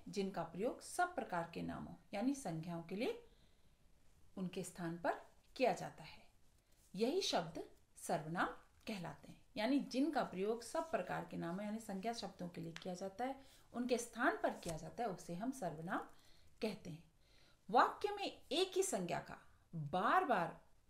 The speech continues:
उसी रूप में प्रयोग ना हो, इसके लिए सर्वनाम का प्रयोग होता है। उदाहरण के लिए आप देखिए,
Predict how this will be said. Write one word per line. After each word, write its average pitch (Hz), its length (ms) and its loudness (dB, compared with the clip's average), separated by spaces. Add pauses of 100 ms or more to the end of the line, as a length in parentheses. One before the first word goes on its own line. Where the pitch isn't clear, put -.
(160)
उसी 370 320 6
रूप 220 220 2
में 214 240 0
प्रयोग 180 440 0
ना 202 180 4
हो, 302 420 0 (440)
इसके 311 360 0
लिए 202 380 0
सर्वनाम 165 520 -2
का 190 180 -2
प्रयोग 208 360 -2
होता 240 300 0
है। 330 200 0 (760)
उदाहरण 190 460 2
के 262 180 0
लिए 330 160 0
आप 220 140 4
देखिए, 165 560 -4